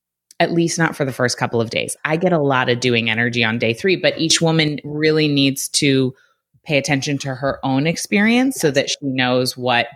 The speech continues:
Speaker 1: is happening with her. I can't
Speaker 2: Yes.
Speaker 1: tell you what each day is gonna feel like.
Speaker 2: I think that's where this gets confusing, is we wanna look for an absolute, but when you're dealing with the feminine body, <laughs> the female body, there are no absolutes.
Speaker 1: No.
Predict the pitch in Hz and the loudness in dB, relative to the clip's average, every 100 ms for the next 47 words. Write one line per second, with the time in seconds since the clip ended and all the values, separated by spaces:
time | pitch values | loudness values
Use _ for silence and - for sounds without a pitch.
0 | - 123 123 117 123 120 117 113 - 123 | -8 -6 -4 -4 -2 -2 -2 -6 -4 -2
1 | 131 165 131 - 123 - - 113 95 110 | 0 -2 -4 -4 -6 -6 -8 -6 -4 -4
2 | 104 - 110 - 113 113 - 123 - - | -6 -8 -10 -6 -4 -4 -6 -12 -10 -12
3 | - - - 220 262 - 233 247 269 240 | -12 -8 -6 -4 -4 -2 -2 -2 -2 0
4 | 202 196 196 - 190 240 233 220 - - | 2 0 -2 -6 -2 -2 0 -2 -2 -2
5 | 185 - 302 254 202 175 - 220 214 - | -2 0 0 2 0 -2 -4 0 0 -2
6 | - 240 233 269 262 247 233 - 233 233 | -8 -4 0 2 2 2 0 -2 -2 -2
7 | 226 - 185 - 196 185 - 202 214 175 | -2 0 0 0 -2 -4 -4 0 0 0
8 | - - 233 233 226 220 - 262 294 311 | -4 -2 0 2 2 0 2 0 0 -2
9 | 262 - 226 214 214 202 208 226 196 196 | -4 -2 -2 0 0 0 0 0 0 0
10 | 254 - - 254 - 359 330 349 240 247 | -2 -4 -10 -8 -2 0 2 0 2 2
11 | 240 220 208 254 208 175 214 202 220 - | 2 2 2 0 0 0 2 2 0 0
12 | 220 208 - - - - 226 | 0 0 -4 -10 -16 -16 -16